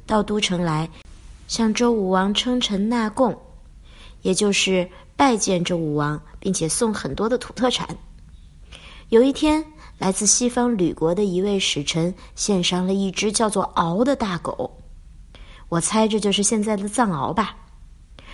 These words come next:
这只狗的身高非常高，体重也很重，长得像一只大狮子似的，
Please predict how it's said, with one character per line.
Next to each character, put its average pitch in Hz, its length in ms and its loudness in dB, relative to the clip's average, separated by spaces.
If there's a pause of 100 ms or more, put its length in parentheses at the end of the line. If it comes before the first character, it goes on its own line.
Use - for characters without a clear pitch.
(120)
这 - 140 4
只 294 160 4
狗 208 160 4
的 202 100 2
身 262 300 2
高 262 340 4 (180)
非 247 140 2
常 165 240 2
高， 170 320 -2 (300)
体 165 160 -2
重 226 180 4
也 208 140 2
很 156 240 -4
重， 247 180 2 (560)
长 208 180 2
得 233 100 2
像 285 180 0
一 269 60 -2
只 269 120 -2
大 262 200 2
狮 285 260 2
子 233 100 0
似 151 200 -2
的， - 100 -6